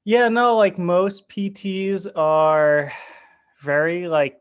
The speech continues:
type A personality and very in your face, and, like, what they, how do I put this? Uh, like, what they believe is, like, it's always right, and you can't try to, like, talk to them or, like,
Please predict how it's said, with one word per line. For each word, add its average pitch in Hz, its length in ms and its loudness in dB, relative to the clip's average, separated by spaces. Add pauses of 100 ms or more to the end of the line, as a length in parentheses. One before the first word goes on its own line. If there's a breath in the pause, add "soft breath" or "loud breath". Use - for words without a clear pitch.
type 156 320 -10
A 151 260 -6
personality 156 1500 -4 (580)
and 135 680 -8
very 139 400 -4
in 139 120 -8
your 131 220 -10 (140)
face, 139 800 -8
and, 127 300 -12
like, 123 300 -10 (100)
what 131 240 -10 (200)
they, 131 800 -6 (320 soft breath)
how 139 140 -8
do 143 140 -4
I 120 100 -6
put 127 300 -16
this? - 500 -14 (720)
Uh, 131 600 -4 (440 soft breath)
like, 147 160 -6
what 165 200 -2
they 175 120 0
believe 151 720 -6
is, 135 220 -8
like, 131 520 -6 (440)
it's 143 160 -8
always 139 320 -4
right, 139 400 -4
and 135 120 -12
you 127 80 -10
can't 139 380 -8
try 143 260 -2
to, 139 100 -4
like, 127 200 -4
talk 139 320 -4
to 180 80 -8
them 190 240 -4
or, 139 140 -2
like, - 320 -8